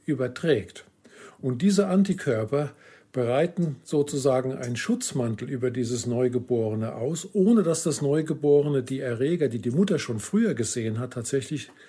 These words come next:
sehen muss, um einen Impfschutz in Anführungsstrichen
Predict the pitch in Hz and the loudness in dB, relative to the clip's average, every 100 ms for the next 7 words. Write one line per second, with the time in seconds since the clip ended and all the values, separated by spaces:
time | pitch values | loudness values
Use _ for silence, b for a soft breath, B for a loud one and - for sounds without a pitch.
0 | B - - 208 175 117 127 156 - - | B -8 0 4 4 2 0 -2 -4 2
1 | 185 185 170 147 151 143 127 - - 185 | 2 2 -2 -2 0 0 -2 -6 0 2
2 | 190 - 156 160 - - 135 143 143 147 | 2 0 -4 -4 -6 -8 -6 -6 -4 -2
3 | 143 127 - 123 131 | -2 -2 -2 -2 -4